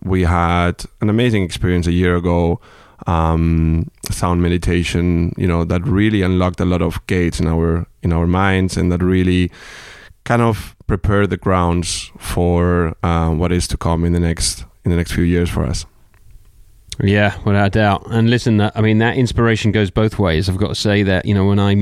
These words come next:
Speaker 2: met you with the work that you were doing through Bridges for Music and, um, you know, and some of the, uh, inspirational sacrifices that you made in moving and relocating to Africa was hugely inspirational for me.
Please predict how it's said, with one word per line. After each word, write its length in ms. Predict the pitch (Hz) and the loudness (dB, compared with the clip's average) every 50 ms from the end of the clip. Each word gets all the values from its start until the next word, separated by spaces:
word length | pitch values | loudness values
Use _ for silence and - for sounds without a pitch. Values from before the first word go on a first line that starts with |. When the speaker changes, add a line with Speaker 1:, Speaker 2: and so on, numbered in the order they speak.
| - - | 0 0
Speaker 2:
met 200 | 110 107 107 - | 0 0 0 2
you 300 | 107 104 104 101 101 98 | 2 2 2 2 2 2
with 200 | 101 98 92 101 | 0 0 -2 -2
the 100 | 107 98 | -2 0
work 260 | 101 101 101 98 104 | 2 2 0 0 0
that 160 | - 98 78 | -2 0 0
you 160 | 98 104 113 | 2 2 2
were 80 | 110 107 | 2 2
doing 320 | 98 101 98 95 92 92 | 2 2 2 2 2 0
through 320 | 90 - - 98 98 98 92 | -2 -4 -2 0 0 0 0
Bridges 320 | - 104 95 98 95 - | 0 -2 0 0 -2 -2
for 100 | - 104 | 0 0
Music 520 | 98 98 98 98 92 101 90 80 - - - - _ _ _ - _ _ - | 2 2 2 2 2 0 -2 -2 -4 -10 -12 -14 _ _ _ -20 _ _ -6
and, 440 | - 95 98 95 95 95 95 92 95 | -2 0 2 2 2 2 2 2 2
um, 500 | 95 98 98 95 92 95 95 95 92 - - - - - - - - - - - | 2 2 2 2 2 2 2 0 -2 -4 -8 -14 -16 -16 -16 -20 -20 -20 -12 -4
you 140 | - 113 107 | 0 2 2
know, 100 | 95 92 | 2 2
and 220 | 95 104 101 95 | 2 2 2 0
some 220 | - - 110 101 | 0 0 0 2
of 140 | 101 101 92 | 2 2 2
the, 300 | 95 98 98 95 95 95 | 2 2 2 4 4 4
uh, 100 | 95 95 | 2 2
inspirational 880 | - - 123 110 - - 107 104 110 113 - - 110 101 95 95 92 - - | 2 0 0 0 0 0 0 2 2 0 0 2 2 2 2 2 0 -2 -4
sacrifices 760 | - - 120 113 - 110 - - 98 95 95 92 95 92 | -2 -2 -2 0 0 -2 -2 0 0 0 2 2 2 2
that 140 | 92 95 98 | 2 2 2
you 200 | 104 98 104 113 | 2 4 4 4
made 400 | 104 101 98 90 85 95 95 - - - - - - - | 4 2 2 2 0 0 -2 -4 -8 -14 -20 -20 -8 -2
in 200 | 101 98 95 98 | 0 2 2 4
moving 320 | 98 98 92 95 92 92 | 2 2 2 0 0 2
and 120 | 92 92 95 | 2 2 2
relocating 500 | 98 98 95 92 - - 98 98 98 92 | 2 2 2 0 0 -2 -2 0 0 0
to 100 | 98 95 | 0 2
Africa 400 | 95 104 - - 95 - 92 95 | 0 0 0 -4 -4 -2 0 0
was 160 | 95 92 - | 0 0 0
hugely 400 | - 127 120 117 - 98 98 92 | 0 2 2 2 0 0 0 0
inspirational 560 | 90 87 - - 98 95 95 - - 98 95 | 0 0 -2 -2 -2 -2 -2 -2 -2 -4 -4
for 140 | - 98 95 | -2 0 0
me. 200 | 98 98 95 | 0 0 -2